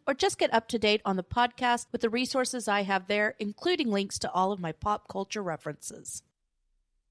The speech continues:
Hello, welcome to week thirty-seven,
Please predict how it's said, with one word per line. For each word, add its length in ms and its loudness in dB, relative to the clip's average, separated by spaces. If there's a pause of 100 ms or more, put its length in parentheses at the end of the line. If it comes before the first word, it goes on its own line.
(100)
Hello, 440 4
welcome 440 0
to 60 0
week 320 -4
thirty-seven, 800 -2